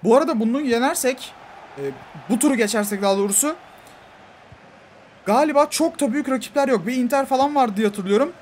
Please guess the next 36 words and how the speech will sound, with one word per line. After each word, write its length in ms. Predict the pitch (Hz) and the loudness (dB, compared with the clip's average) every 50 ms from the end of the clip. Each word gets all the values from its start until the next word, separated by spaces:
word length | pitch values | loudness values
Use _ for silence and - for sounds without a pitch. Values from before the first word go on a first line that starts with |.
| - - | -12 -6
Leicester 340 | 165 180 240 233 - - 240 | -4 -2 -2 -2 -4 -6 -6
City 160 | 214 - 233 | -8 -6 -4
falan 240 | - 254 254 269 285 | -2 0 0 2 2
da 60 | 269 | 2
yok 160 | 233 208 165 | 2 2 2
galiba. 440 | 170 170 165 156 147 170 220 269 - - - - - - - - - - - - - - - - - - | 2 2 2 2 2 0 0 0 -2 -6 -14 -20 -20 -20 -20 -20 -20 -20 -20 -20 -20 -20 -20 -20 -8 -2
Tottenham 360 | - 208 208 208 254 254 240 | 0 0 0 0 0 0 2
da 60 | 226 180 | 4 4
yok 160 | 180 185 185 | 2 2 0
herhalde 400 | 190 175 165 156 156 180 233 262 | 0 0 0 0 0 0 -2 -2
hatırladığım 420 | 214 180 156 - 180 180 185 196 | -4 -6 -6 -4 -2 -2 -2 -2
kadarıyla. 480 | 196 196 180 180 175 165 165 196 254 285 - - - - - - - - - - - - - - - | -2 -2 0 0 2 2 2 2 0 0 -4 -10 -20 -20 -20 -20 -20 -20 -20 -20 -20 -20 -20 -16 -14
E, 40 | 139 135 131 131 123 - - - - - - - - - - - - - - - - | -12 -10 -10 -10 -12 -16 -20 -20 -20 -20 -20 -20 -20 -20 -20 -20 -20 -20 -20 -18 -8
çok 400 | - 311 320 - - - - - | -4 -4 -4 -4 -6 -10 -6 -2
da 80 | 294 | -2
zor 220 | 277 220 285 302 294 | 0 0 0 0 2
olmayan 420 | 277 277 277 285 285 269 262 262 | 4 4 4 4 4 2 2 4
rakipler 380 | 262 262 254 - - 277 269 262 | 2 2 0 -2 -2 0 2 2
var 200 | 254 247 226 214 | 2 2 2 2
gibi. 320 | 180 185 185 226 269 294 - - - - - - - | 2 0 -2 -2 -2 -2 -4 -10 -20 -20 -20 -12 -6
O 100 | - 269 | -4 -2
yüzden 260 | 269 220 214 262 247 247 | 0 0 0 0 0 0
bu 80 | 277 | -2
turu 160 | - 277 269 | -2 -2 -2
geçip 280 | 226 247 233 - 269 247 - - - - - - | -2 -2 -4 -4 -6 -8 -8 -12 -20 -20 -10 -4
yolumuza 420 | 214 240 269 262 247 233 269 262 | -2 0 2 2 0 0 0 2
devam 180 | 262 262 262 247 | 2 4 4 4
edelim. 240 | 247 214 240 262 254 | 2 0 -2 -2 -2
Süper 240 | - 269 233 254 220 | -2 0 2 2 4
olur. 300 | 220 240 262 - - - - - - - - - - - | 4 2 0 -2 -8 -16 -20 -20 -20 -20 -20 -20 -12 -6
Böyle 140 | 185 196 208 | -2 -2 -2
bir 60 | 202 | -2
şey 120 | - 247 233 | 0 0 0
olursa 200 | 226 214 - 226 | 0 0 -2 -4
süper 220 | - - - 220 | -4 -2 0 0
olur. 300 | 202 196 226 240 - - | 2 2 0 -2 -4 -8